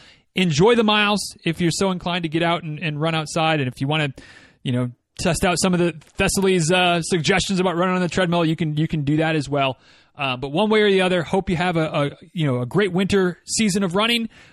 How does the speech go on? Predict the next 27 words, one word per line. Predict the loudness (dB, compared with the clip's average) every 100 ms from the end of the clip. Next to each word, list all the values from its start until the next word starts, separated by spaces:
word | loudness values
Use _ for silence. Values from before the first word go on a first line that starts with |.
| _ -4
I'm | 0
gonna | 2
enjoy | 2 2 4 2
it | 2
because | 0 0
it's | 0
actually | -2 -2 -2
comfortable | -2 -4 -4 -2
for | 0
a | 0
few | 0 0
months | 0 0
down | 0 0
here. | 0 0
But | 0 -2
if | -4
it's | -6
cold | 0 0 2
where | 2
you | 2 2
are, | 2 0 -4 _ _ _ _ _ -4
hopefully | -2 2 0
these | 0
tips | -2 -6 -4
might | -6
help | -2 -4 -2
you. | -4